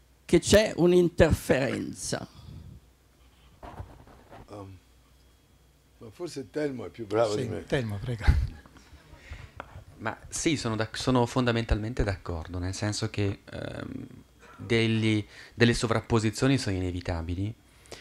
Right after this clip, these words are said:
Speaker 4: eh, e lo dico non, mm, in modo polemico, nel senso uno potrebbe dire: "Sì, certo, perché ci sono le ingerenze del pensiero ispirato confessionalmente." No, lo dico anche dal punto di vista della scienza, perché la scienza è una forma di pensiero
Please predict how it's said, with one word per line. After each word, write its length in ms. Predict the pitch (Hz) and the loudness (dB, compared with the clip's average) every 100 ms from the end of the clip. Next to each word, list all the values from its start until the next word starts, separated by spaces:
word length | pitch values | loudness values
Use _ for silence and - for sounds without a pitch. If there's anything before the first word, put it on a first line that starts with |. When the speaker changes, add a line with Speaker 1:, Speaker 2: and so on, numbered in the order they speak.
| - - - | -20 -12 -4
Speaker 4:
eh, 280 | 104 101 104 | 0 0 0
e 160 | 135 | 2
lo 100 | 147 | 2
dico 300 | 139 165 - | 0 0 0
non, 720 | 127 131 175 175 156 131 120 - | 2 2 2 0 0 2 2 0
mm, 220 | 90 80 | -2 -4
in 120 | - 104 | -2 0
modo 220 | 101 101 | 0 2
polemico, 480 | 110 101 90 85 92 | 2 0 0 -4 -6
nel 120 | 90 | -4
senso 300 | 98 95 98 | -4 -4 -4
uno 100 | 98 | -4
potrebbe 360 | 98 98 98 | -4 -4 -2
dire: 240 | 95 92 90 | -2 -4 -4
"Sì, 180 | 110 - | -4 0
certo, 380 | 110 104 - | 2 2 -2
perché 180 | 101 98 | -6 -8
ci 140 | 98 98 | -8 -6
sono 260 | 101 101 | -4 -2
le 80 | 98 | -2
ingerenze 760 | 98 98 98 101 98 95 95 98 | 0 2 2 4 0 -2 -4 -4
del 120 | 95 | -2
pensiero 800 | 101 98 - 101 98 95 95 - - - | -4 -6 -4 -2 0 0 -2 -6 -16 -14
ispirato 600 | - - 104 101 98 101 | -10 -6 0 2 0 -2
confessionalmente." 880 | 98 98 104 - 101 98 98 98 92 | -6 -4 -4 -4 -2 0 0 0 2
No, 160 | - 123 | 4 4
lo 80 | 107 | 4
dico 240 | 120 147 | 0 2
anche 400 | 120 123 147 147 | 0 2 0 0
dal 200 | - 95 | -4 -8
punto 240 | - 101 101 | -6 -6 -4
di 60 | |
vista 180 | 101 - | -4 -4
della 160 | 92 90 | -4 -4
scienza, 520 | - 135 101 87 87 | 0 0 0 -4 -6
perché 380 | 92 92 95 120 | -6 -4 -2 0
la 80 | 120 | -2
scienza 400 | - 98 - 117 | -2 -4 -2 -4
è 80 | |
una 320 | 95 107 92 90 | -2 -4 -8 -10
forma 760 | - - - - - 110 107 | -14 -14 -16 -14 -2 0 0
di 100 | 98 | -2
pensiero 560 | 95 98 - 98 90 | -2 -2 0 0 0